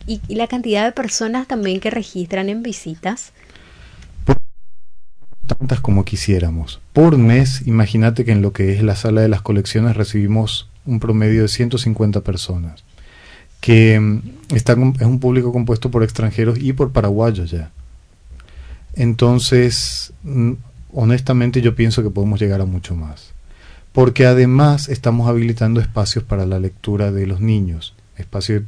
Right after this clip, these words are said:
Speaker 2: si bien tenemos literatura infanto-juvenil, la habilitación de estos espacios es esencial, porque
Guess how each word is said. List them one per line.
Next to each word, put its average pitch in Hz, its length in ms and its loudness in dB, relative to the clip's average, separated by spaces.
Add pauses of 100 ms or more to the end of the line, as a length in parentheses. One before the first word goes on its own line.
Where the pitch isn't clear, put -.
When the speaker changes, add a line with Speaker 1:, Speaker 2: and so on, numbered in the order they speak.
Speaker 2:
si - 220 -8
bien 123 300 0
tenemos 120 680 0
literatura 104 640 -2
infanto-juvenil, 104 840 -4 (680)
la 113 120 0
habilitación 110 500 0
de 123 60 2
estos 120 200 0
espacios 110 460 -2
es 104 220 -2
esencial, 104 600 -4 (460)
porque 117 540 0